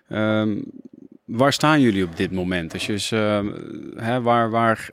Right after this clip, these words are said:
we hadden het net over die visie en die missie. Ehm, ik kan me voorstellen dat, ehm, eh, dat een militair ook wel denkt van, "Hey, eh, straks raak ik mijn baan kwijt." Of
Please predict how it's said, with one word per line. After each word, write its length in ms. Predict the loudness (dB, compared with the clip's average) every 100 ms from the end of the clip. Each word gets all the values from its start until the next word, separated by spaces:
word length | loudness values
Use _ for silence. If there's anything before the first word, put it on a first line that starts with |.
| -12
we 60 |
hadden 180 | -4 0
het 100 | 2
net 140 | 2 0
over 120 | -2
die 120 | 2
visie 280 | 2 2 2
en 60 |
die 120 | 2 4
missie. 380 | 2 2 0 -2 _ _ _ _ _
Ehm, 360 | -8 -6 -4 -6 -10
ik 140 | -4
kan 120 | 2
me 80 | 2
voorstellen 640 | 4 2 4 4 4 4
dat, 300 | 2 0 0 -2
ehm, 540 | 0 0 -2 -2 -4 -8 -10 -14 -20 _ _
eh, 120 | -14 -10 -10 -10 -12 -12 -14 -14 -14 -16 -16 -14 -14 -2
dat 320 | -2 -2 -8 -16 _ _
een 160 | 2 4
militair 500 | 4 4 4 4 2
ook 120 | 2
wel 340 | 2 2 0
denkt 280 | 0 0 0
van, 300 | -2 -2 -2
"Hey, 380 | -2 -2 0 -2
eh, 320 | -4 -6 -6 -10 -12
straks 300 | -6 -6 0
raak 200 | -2 0
ik 100 | -4
mijn 200 | -2 2
baan 280 | 4 2
kwijt." 400 | 0 0 0 -2
Of 160 | -6